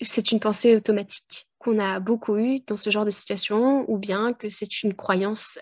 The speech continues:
euh, de, de, de notre société, une croyance culturelle. En te questionnant, tu te donnes le choix de casser un pattern de pensée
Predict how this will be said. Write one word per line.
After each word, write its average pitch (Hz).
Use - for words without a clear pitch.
euh, 202
de, 214
de, 202
de 233
notre 202
société, -
une 202
croyance 202
culturelle. 208
En 233
te 247
questionnant, 247
tu -
te 240
donnes 240
le 254
choix 262
de 233
casser 226
un 226
pattern 233
de 220
pensée 202